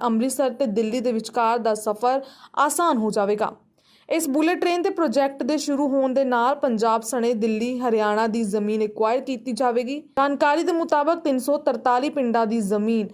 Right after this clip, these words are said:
ਐਕਵਾਇਰ ਕੀਤੇ ਜਾਣ ਦੀ ਗੱਲ ਦੱਸੀ ਜਾ ਰਹੀ ਹੈ। ਕਿਸਾਨਾਂ ਨੂੰ ਜ਼ਮੀਨ ਦਾ ਪੰਜ ਗੁਣਾ ਮੁਆਵਜ਼ਾ, ਜਿਵੇਂ ਕਿ ਦੱਸਿਆ ਗਿਆ, ਦਿੱਤਾ ਜਾਵੇਗਾ। ਦੱਸਿਆ ਜਾ ਰਿਹਾ ਹੈ ਕਿ ਇਸ ਪ੍ਰੋਜੈਕਟ 'ਚ ਸਭ ਤੋਂ ਵੱਧ ਜ਼ਮੀਨ ਪੰਜਾਬ ਤੋਂ ਖਰੀਦੀ ਜਾਵੇਗੀ।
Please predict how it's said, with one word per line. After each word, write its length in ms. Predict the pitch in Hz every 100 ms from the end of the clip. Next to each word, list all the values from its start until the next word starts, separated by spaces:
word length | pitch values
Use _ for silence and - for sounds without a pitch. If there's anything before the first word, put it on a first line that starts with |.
| - _ 247
ਐਕਵਾਇਰ 380 | 269 294 320
ਕੀਤੇ 280 | 320 277 269
ਜਾਣ 200 | 226 233
ਦੀ 120 | 226
ਗੱਲ 240 | 220 226 208
ਦੱਸੀ 280 | 202 208 214
ਜਾ 180 | 226
ਰਹੀ 220 | 208 202 -
ਹੈ। 60 | - _ _ _ _ -
ਕਿਸਾਨਾਂ 400 | 262 320 311 349
ਨੂੰ 120 | 370
ਜ਼ਮੀਨ 340 | 285 285 285 285
ਦਾ 60 |
ਪੰਜ 300 | 285 277 254
ਗੁਣਾ 220 | 233 247 247
ਮੁਆਵਜ਼ਾ, 500 | 233 226 208 196 240
ਜਿਵੇਂ 280 | 214 220 220
ਕਿ 100 | 220
ਦੱਸਿਆ 320 | 214 254 269
ਗਿਆ, 160 | 254 254
ਦਿੱਤਾ 320 | 233 240 247
ਜਾਵੇਗਾ। 440 | 262 240 247 262 - _
ਦੱਸਿਆ 280 | 262 330 349
ਜਾ 260 | 277 311 302
ਰਿਹਾ 120 | 311
ਹੈ 40 |
ਕਿ 100 | 320
ਇਸ 140 | 330 330
ਪ੍ਰੋਜੈਕਟ 500 | 294 226 262 269 269
'ਚ 100 | 285
ਸਭ 220 | 302 262
ਤੋਂ 200 | 277 285
ਵੱਧ 260 | 240 247 240
ਜ਼ਮੀਨ 380 | 226 226 226 262
ਪੰਜਾਬ 480 | 254 214 220 214
ਤੋਂ 100 | 226 233
ਖਰੀਦੀ 380 | 262 254 196
ਜਾਵੇਗੀ। 400 | 185 196 196 190